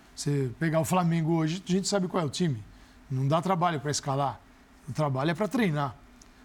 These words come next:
O trabalho do Abel, sabe qual é o Palmeiras? O trabalho é pra treinar o Palmeiras. E o que que se faz no treino? Você tem que, você tem cinco momentos pra de,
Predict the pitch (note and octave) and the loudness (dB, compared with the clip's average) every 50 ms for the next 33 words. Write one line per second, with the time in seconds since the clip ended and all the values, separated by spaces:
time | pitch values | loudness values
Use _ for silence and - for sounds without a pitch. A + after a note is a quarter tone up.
0 | - - - D3+ C3 - D#3+ D3+ C#3 D3+ D#3 D3+ C#3 C#3 E3 E3+ D3+ C#3+ D#3+ F3 | -20 -10 -8 -6 -2 0 0 0 2 2 2 2 2 2 2 2 2 2 2 0
1 | F3+ - - A#3 G#3 F3+ - F#3+ E3 D3 - - D3 C#3 C3 A#2 A2 G#2 - - | 0 0 0 0 -2 -2 -2 -2 -2 -2 -2 -2 -2 -2 -2 -4 -6 -8 -10 -10
2 | - - D#3+ D3+ C#3 C3+ D3+ E3 G3 G3+ A3 A3+ G#3+ - C#4 D4+ B3+ G3 F#3+ D#3+ | -8 -6 -4 -2 0 0 0 0 0 0 -2 -4 -2 0 0 0 2 2 0 0
3 | B2 C#3 C3 B2 A#2+ A#2 G#2+ G#2+ - - - - - - - - - - B3+ C#4 | -2 -4 -6 -6 -8 -8 -10 -10 -12 -14 -14 -14 -18 -20 -20 -18 -2 0 2 2
4 | - - D4 - - B3+ G3+ - F#3 F#3 F3 D3 B2+ C#3+ C3+ - D3+ D3 C3 A2+ | 2 0 -2 -2 -2 -2 -2 0 0 0 0 0 0 -2 -4 -2 -2 -4 -4 -4
5 | A2+ A2 A2+ - - - - - - - - G#3 F#3 - F3+ F3 F#3 E3+ - A3+ | -6 -12 -16 -20 -20 -20 -20 -20 -20 -12 -8 -8 -4 -2 0 0 0 -2 -4 -8
6 | A3+ - - - - - - C3+ - F#3+ F3+ - - - G3 A#3+ - - F4 C#4+ | -8 -10 -12 -14 -8 -6 -6 -2 0 0 0 2 2 0 0 0 -2 -2 -4 -2
7 | F#3 D3+ E3+ G#3 G3+ - - - C#3+ C#3+ B2+ C3 C3+ | 0 0 0 0 -2 -4 -6 -6 -4 -4 -2 -2 -2